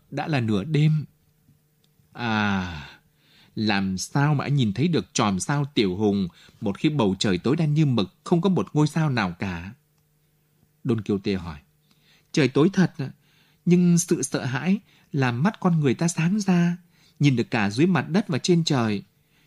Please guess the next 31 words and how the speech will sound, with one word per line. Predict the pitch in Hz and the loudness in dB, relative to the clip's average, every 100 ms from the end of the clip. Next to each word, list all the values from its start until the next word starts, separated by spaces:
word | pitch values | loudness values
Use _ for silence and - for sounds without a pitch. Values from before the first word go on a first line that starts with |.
| _ | _
cho | - 170 | 0 2
nên | 165 | 2
có | 202 | 2
thể | 196 120 | 0 0
chắc | 196 196 | 0 -2
chắn | - 175 | -2 0
là | 190 131 - | 0 -2 -4
chẳng | 135 110 131 | -2 -2 -2
bao | 165 165 | 0 2
lâu | 170 170 | 2 2
nữa | 175 214 | 0 -4
thì | 160 | -6
sẽ | - - | -6 -6
sáng. | - 156 185 226 190 _ _ _ _ _ _ - _ _ _ _ _ _ _ _ _ _ - | -4 -2 -2 -4 -10 _ _ _ _ _ _ -20 _ _ _ _ _ _ _ _ _ _ -4
Dù | 110 98 | -2 0
sáng | - 120 120 143 170 - - | 0 0 2 0 -2 -8 -8
hay | 120 101 | -4 -4
là | - | -4
không | - 120 | -4 -4
sáng, | 107 113 120 170 - _ _ - | -2 -2 0 -2 -4 _ _ -12
dù | 101 117 | 0 0
bây | 139 170 170 | 4 6 6
giờ | 156 113 104 98 90 | 4 0 2 0 0
hay | 147 | -2
là | 110 | -2
bao | 92 131 120 | -2 -2 -2
giờ, | - 98 90 80 - _ _ _ _ - | -2 -2 -2 -4 -10 _ _ _ _ -4
những | 120 151 180 | -4 -2 -2
giọt | 151 92 127 | -2 -2 0
nước | 156 170 | -2 0
mắt | 156 | 0